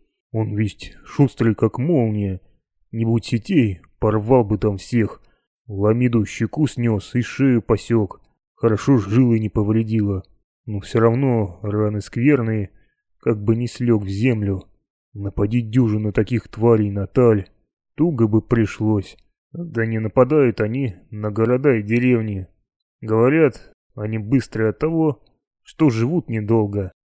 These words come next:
Как вылезет из кокона своего, так почти сразу и умирает. За это время надо успеть убить тех,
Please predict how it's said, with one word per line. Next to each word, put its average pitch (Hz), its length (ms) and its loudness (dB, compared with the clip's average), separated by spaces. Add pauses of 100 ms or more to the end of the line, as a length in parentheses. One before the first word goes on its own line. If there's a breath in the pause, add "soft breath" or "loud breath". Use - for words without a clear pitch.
(120)
Как 110 240 -2
вылезет 117 560 0
из 110 140 -4
кокона 113 380 -2
своего, 107 640 -2 (200)
так - 240 -4
почти 123 260 -4
сразу 123 440 0
и 120 100 0
умирает. 127 720 0 (360)
За 107 180 -4
это 110 240 0
время 123 360 0
надо 123 280 0
успеть 117 400 -4
убить 113 440 -8
тех, - 380 -4